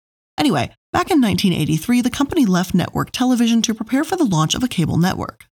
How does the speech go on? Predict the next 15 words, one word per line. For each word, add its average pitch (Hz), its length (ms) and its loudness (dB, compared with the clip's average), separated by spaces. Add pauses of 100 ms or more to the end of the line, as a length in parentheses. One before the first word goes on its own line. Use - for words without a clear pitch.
the 220 100 2
Disney 247 340 2
Channel. - 540 -4 (600)
In 185 180 2
nineteen 175 420 0
eighty-five, 247 560 0
Disney's 208 420 0
Touchstone 180 540 -2
division 185 400 0
began 214 320 2
the 233 120 0
immensely 214 480 0
successful 170 480 -4
Golden 180 440 0
Girls. - 360 -8